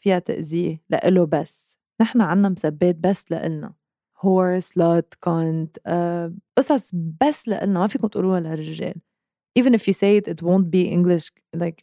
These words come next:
grammatically correct. So what I was saying is, you know, I realized قد إيه نحن منحط title و pressure على المرأة. And it's so bad because the-، نب-، نربى نحن فاكرين نحن we're only one thing.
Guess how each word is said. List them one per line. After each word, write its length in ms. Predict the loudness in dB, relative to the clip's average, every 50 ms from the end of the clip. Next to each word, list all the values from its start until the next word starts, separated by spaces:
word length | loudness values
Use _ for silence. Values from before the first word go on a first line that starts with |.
| -4
grammatically 580 | -2 0 0 2 0 0 -2 -4 -6 -4 -6 -6
correct. 420 | -6 -4 -2 0 0 0 0 -2 _ _ _ _ _ _ -8 0
So 120 | 2 4
what 100 | 4 6
I 60 | 4
was 120 | 2 2 0
saying 320 | -2 0 0 0 0 -2
is, 320 | 0 2 2 2 2 0
you 120 | -2 0 2
know, 280 | 4 4 4 2 2 0 _ _ -4
I 120 | 0 2 4
realized 520 | 4 6 4 4 4 4 4 2 2 0
قد 120 | 0 0 2
إيه 60 | 2
نحن 160 | 2 2 4
منحط 360 | 4 4 4 2 0 -2 -4 _ _ 0
title 320 | 2 2 2 2 0 0 0
و 40 | -2
pressure 380 | _ 0 0 0 0 0 0
على 260 | -2 -2 -2 -2 -2
المرأة. 380 | -2 -2 -2 -2 -4 -8 -10 -12 _ _ _ _ _ _ _ _ -2
And 120 | 2 2 2
it's 180 | 2 0 -4 -12 -12 -12 -12 -14 -14 -10 -2 0
so 240 | 2 4 4 2 2
bad 460 | 0 0 0 0 0 0 -2 -4 -6 _ _ _ -8
because 360 | -8 -2 0 0 0 0 0 0
the-، 200 | 0 0 2 2 4
نب-، 240 | 4 4 4 4 4
نربى 360 | 4 4 4 2 2 0 0
نحن 600 | -2 -2 -6 -8 -8 -8 -8 -6 -6 -8 -8 -10 _ _ _ _ _ _ _ _ _ _ -6 -4
فاكرين 340 | -4 -2 0 2 2 4 4
نحن 220 | 2 2 2 2
we're 220 | 2 4 2 2
only 260 | 4 4 6 6 6 4
one 260 | 4 4 2 2 0
thing. 320 | -2 -2 -4 -4 -4 -8